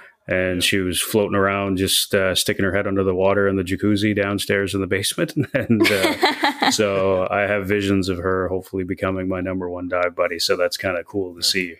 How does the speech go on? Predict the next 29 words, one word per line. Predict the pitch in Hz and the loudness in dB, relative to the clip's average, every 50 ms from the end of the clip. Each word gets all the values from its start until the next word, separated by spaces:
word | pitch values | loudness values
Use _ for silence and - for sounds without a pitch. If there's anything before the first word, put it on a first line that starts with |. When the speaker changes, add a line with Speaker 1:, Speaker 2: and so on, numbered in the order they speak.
| _ _ - | _ _ -14
Speaker 1:
Uh, | - 92 - 92 - _ _ _ _ _ _ _ _ _ _ _ _ | -12 -12 -12 -12 -16 _ _ _ _ _ _ _ _ _ _ _ _
Speaker 3:
I | - 277 359 508 508 - | -6 -4 -2 0 2 2
always | 247 247 254 247 | 2 2 2 2
Speaker 2:
Yeah. | 196 180 175 - - | 0 0 -2 -4 -4
Speaker 3:
tell | - - 202 220 226 | 0 0 0 0 0
people | - 240 226 226 - 208 | 0 -2 -2 -2 -2 -4
too, | 196 - - 196 202 202 | -2 0 2 2 4 4
like, | 202 196 185 170 175 - - _ _ _ _ - - - | 2 0 -2 -2 -4 -8 -16 _ _ _ _ -18 -6 -2
I'm | 190 190 202 | 2 2 4
getting | 208 254 285 285 233 269 | 4 4 4 4 4 4
a | 254 | 4
little | 240 214 190 208 220 202 | 4 4 4 4 2 0
bit | 269 254 | -2 -4
off | 226 196 180 185 - | -4 -4 -4 -4 -2
topic, | - - 180 220 226 - 214 - - | 0 0 0 0 0 0 -2 -2 -2
but | - - 208 | -2 0 0
I | 202 202 | 0 -2
feel | 202 - - 240 196 | -2 0 2 2 4
like | 226 277 285 - - | 4 2 0 -2 -4
teaching | - - 214 202 208 - 240 233 233 233 | 0 0 0 0 2 2 2 4 6 6
your | 220 202 190 | 6 4 4
kids | - - 202 196 190 214 247 - - - - _ _ | 2 0 2 2 2 0 0 -4 -6 -8 -10 _ _
with, | - 208 202 208 - 226 - - _ _ | 2 2 2 2 0 -4 -6 -6 _ _
like, | - 202 190 185 - - _ _ _ _ _ | 2 2 2 2 -2 -10 _ _ _ _ _
mask | - 160 160 156 151 160 - 285 294 - - - - - - - | -4 -2 0 0 0 0 0 -2 -2 -4 -6 -8 -8 -12 -12 -10
rather | - - 208 196 190 185 196 190 | -2 0 2 2 4 2 2 0
than | 185 190 180 175 170 | 2 2 2 0 0
Speaker 2:
Mm-hmm. | 165 | -2
Speaker 3:
goggles | - 165 156 156 165 190 185 277 294 330 415 415 403 403 - - | -2 0 2 2 2 2 4 4 4 4 4 4 2 2 -2 -6